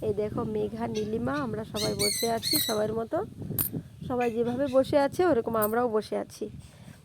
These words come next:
কিছু করার নেই। just এই পুজোটা হলে আমাদের পুষ্পাঞ্জলি টঞ্জলি দিয়ে আমরা পুজোটা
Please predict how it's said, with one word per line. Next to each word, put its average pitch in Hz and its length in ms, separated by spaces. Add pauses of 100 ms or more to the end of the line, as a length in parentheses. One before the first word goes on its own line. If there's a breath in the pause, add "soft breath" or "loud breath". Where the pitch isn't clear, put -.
(140)
কিছু 254 220
করার 247 360
নেই। 330 260 (240)
just 247 360
এই 240 100
পুজোটা 240 460
হলে 240 320
আমাদের 220 380
পুষ্পাঞ্জলি 233 720
টঞ্জলি 247 340
দিয়ে 240 320
আমরা 233 260
পুজোটা 220 380